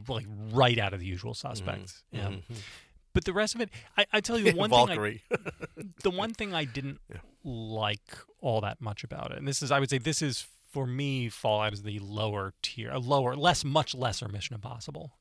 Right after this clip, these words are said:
Speaker 1: Um, when we rank it
Speaker 2: Mm-hmm.
Speaker 1: later, you'll see exactly how I feel about it. Um,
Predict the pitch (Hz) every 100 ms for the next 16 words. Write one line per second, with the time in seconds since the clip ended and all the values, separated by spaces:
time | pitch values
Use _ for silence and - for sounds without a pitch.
0 | - 120 92 87 82 _ _ _ 147 131
1 | 120 185 214 - _ _ _ 113 98 151
2 | 147 156 _ - 131 123 - - 123 123
3 | - 127 - 135 _ - 117 - - -
4 | - - - - - - _ - 147